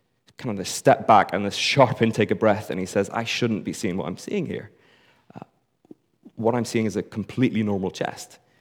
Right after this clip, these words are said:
Uh, I'm seeing no damage to the rib cage, no deformity in the rib cage, uh,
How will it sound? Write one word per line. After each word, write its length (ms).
Uh, 80
I'm 180
seeing 480
no 300
damage 440
to 60
the 60
rib 180
cage, 280
no 120
deformity 520
in 100
the 60
rib 180
cage, 420
uh, 100